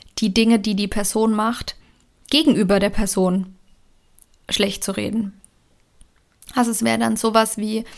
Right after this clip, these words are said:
ich bin jetzt im Ausland, jemand ist neidisch darauf,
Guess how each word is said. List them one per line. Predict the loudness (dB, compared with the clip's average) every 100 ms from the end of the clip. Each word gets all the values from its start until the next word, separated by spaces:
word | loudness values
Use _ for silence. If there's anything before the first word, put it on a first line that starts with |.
| -20 -16
ich | -12 -2
bin | 0
jetzt | 2 0
im | 0
Ausland, | 2 2 0 0 0 0
jemand | 0 0 -2
ist | -4
neidisch | -4 -2 -2 -2 -2
darauf, | -2 2 4 4 2